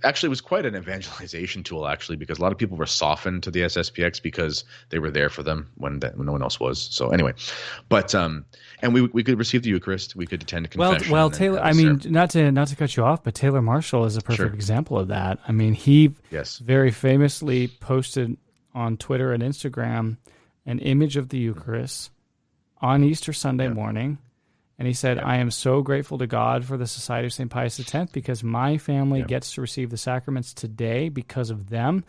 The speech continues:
Speaker 1: Yep.
Speaker 2: And I repent of
Speaker 1: Yeah.
Speaker 2: all the things I've ever said about them." I,
Speaker 1: Yes.
Speaker 2: now, I, I don't know if he really thought that one through.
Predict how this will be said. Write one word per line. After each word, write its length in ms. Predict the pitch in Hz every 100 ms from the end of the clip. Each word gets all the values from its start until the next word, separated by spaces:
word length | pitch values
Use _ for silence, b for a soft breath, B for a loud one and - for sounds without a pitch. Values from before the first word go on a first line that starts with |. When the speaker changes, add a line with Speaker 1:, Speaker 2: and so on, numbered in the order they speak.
| B
Speaker 1:
Yep. 160 | 78 -
Speaker 2:
And 120 | 127
I 40 | 127
repent 480 | 127 - 131 147 131
of 80 |
Speaker 1:
Yeah. 80 | 113
Speaker 2:
all 160 | 123 135
the 80 | 127
things 240 | 135 127
I've 100 | 123
ever 140 | 120
said 180 | 117 151
about 200 | 139 127
them." 180 | 120 113 B B B B B
I, 140 | -
Speaker 1:
Yes. 180 | 165 - - 180
Speaker 2:
now, 420 | 156 156 151 - _
I, 180 | 156 - 120 190
I 100 | 202
don't 140 | 220
know 80 | 185
if 80 | 160
he 100 | 160
really 220 | 165 151
thought 240 | 156 143
that 140 | 143 127
one 120 | 120
through. 560 | - 147 156 190 247